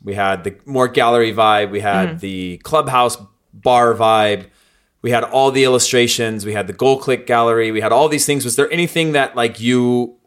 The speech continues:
Speaker 1: were, that you'll remember? Was it like, the fifty fifty icons or the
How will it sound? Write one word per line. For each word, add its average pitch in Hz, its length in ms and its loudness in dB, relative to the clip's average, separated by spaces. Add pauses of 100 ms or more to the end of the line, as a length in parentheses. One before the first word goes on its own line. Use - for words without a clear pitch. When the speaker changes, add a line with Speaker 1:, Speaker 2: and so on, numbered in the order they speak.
(120)
Speaker 1:
were, 110 440 0
that 110 320 -6
you'll 110 220 0
remember? 110 480 -2
Was 104 180 -2
it 92 80 -12 (300)
like, 92 260 -8
the 98 500 -6 (100)
fifty 107 260 -12
fifty 95 160 -8 (120)
icons 127 640 -6
or 90 640 -4
the 87 560 -12